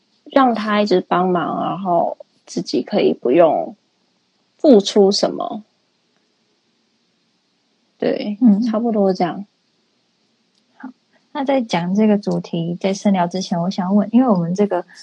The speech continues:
Speaker 2: podcast 就是名字叫了解一个人，然后我想问，你觉得，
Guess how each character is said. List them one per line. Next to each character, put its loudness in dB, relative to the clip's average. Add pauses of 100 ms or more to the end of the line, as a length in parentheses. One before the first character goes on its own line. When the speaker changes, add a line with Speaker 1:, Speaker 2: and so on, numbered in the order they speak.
(340)
Speaker 2:
podcast -2
就 0
是 4
名 2
字 2
叫 4
了 0
解 -8
一 -18
个 -16
人， -4 (960)
然 -8
后 2
我 4
想 2
问， 6
你 8
觉 -4
得， -4